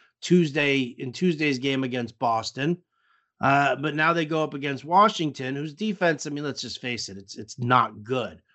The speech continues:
But the question was, was, you know, is Denver a smart low, you know, potential low own,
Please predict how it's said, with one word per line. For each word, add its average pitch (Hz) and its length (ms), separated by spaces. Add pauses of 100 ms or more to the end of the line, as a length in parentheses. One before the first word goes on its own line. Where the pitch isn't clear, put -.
(540)
But 143 180
the 143 80
question 156 420
was, 156 220
was, 131 260
you 139 80
know, 127 240
is 180 200
Denver 156 520
a 139 60
smart 151 560
low, 143 480
you 151 140
know, 123 80
potential 185 680
low 160 300
own, 135 520